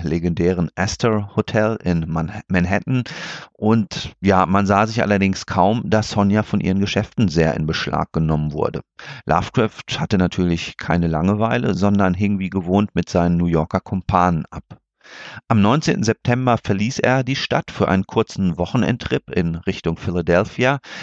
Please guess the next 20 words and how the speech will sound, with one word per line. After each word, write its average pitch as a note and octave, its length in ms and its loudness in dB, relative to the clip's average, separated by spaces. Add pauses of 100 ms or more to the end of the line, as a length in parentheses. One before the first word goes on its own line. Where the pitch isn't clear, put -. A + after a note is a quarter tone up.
(140)
den A#2 120 4
er A2 80 4
dazu A2 280 0
nutzte, C3 500 2
sich G2 320 -2
weitere A2 360 0
koloniale F#2+ 640 2
Sehenswürdigkeiten G2+ 840 0
dieser F#2+ 220 0
Stadt - 340 -4
anzusehen, G2+ 540 0 (320)
die A#2 100 4
er A2+ 120 4
ja A2 180 4
zuletzt - 640 -2
neunzehnhundertvierundzwanzig G#2 1400 0
besucht D#2+ 440 -8
hatte. - 260 -6 (1200)
Am A#2 140 0
dreiundzwanzigsten C3 960 0